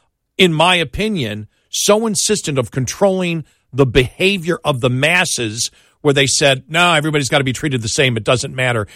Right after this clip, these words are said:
'cause if we allow kids not to do this,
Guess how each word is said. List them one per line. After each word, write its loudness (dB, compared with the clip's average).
'cause 0
if 0
we 0
allow 0
kids -4
not 2
to -4
do 0
this, -2